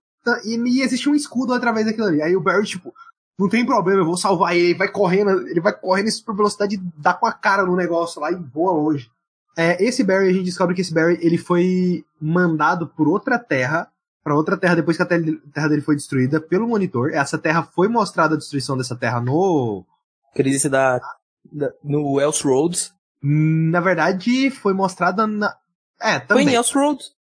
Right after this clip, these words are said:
Speaker 1: Mas também foi mostrado na,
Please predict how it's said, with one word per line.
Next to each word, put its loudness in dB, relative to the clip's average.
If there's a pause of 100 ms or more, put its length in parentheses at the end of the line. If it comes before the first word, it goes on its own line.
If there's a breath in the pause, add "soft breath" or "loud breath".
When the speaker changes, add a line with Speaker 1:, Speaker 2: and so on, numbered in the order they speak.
Speaker 1:
Mas 0
também 0
foi 0
mostrado 0
na, -2